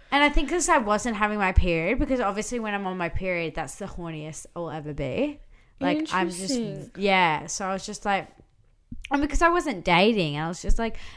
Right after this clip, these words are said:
Speaker 1: and I don't feel the need to take birth control for someone else. Like, if I
Speaker 2: Mm-hmm.
Speaker 1: wanted to take birth control, it'd be for me.
Speaker 2: Yeah, a hundred percent.
Speaker 1: Not just because old mate didn't wanna wear a condom.
Speaker 2: Mm-hmm.
Speaker 1: Like,
Speaker 2: See, I've found the opposite.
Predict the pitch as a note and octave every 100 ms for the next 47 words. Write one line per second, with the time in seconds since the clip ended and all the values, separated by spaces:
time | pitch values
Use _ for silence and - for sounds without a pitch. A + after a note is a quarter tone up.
0 | - B3+ B3+ C4+ B3+ F3+ C#4 C#4 C#4+ G#3
1 | F#3 F#3 - - F#3+ E3+ - F3 E3 -
2 | G3+ F#3 G3 E3 D#3 D3+ _ _ _ _
3 | _ - G3 F3+ E3 D3 B2 A2 C#4 D4
4 | - - C4 B3+ A3 G3+ G#3 A3 A#3+ -
5 | G3+ F3 D3+ D#3 - E3+ E3+ D3+ - D3+
6 | D3 - D#3 C3+ G2 A#3 C4+ A#3 A#3 -
7 | A#3 F4+ A#3+ - F3+ - - G3 G3+ -
8 | - - - - - F#3 E3+ D#3+ - F3+
9 | E3 D#3+ D#3 C#3 - D3 - - - -
10 | - - - A#3+ A3 A3 G#3+ - - -
11 | - - - - - C#4 - A3+ C#4+ -
12 | G#4 G4+ D4+ A3+ E4 A#3+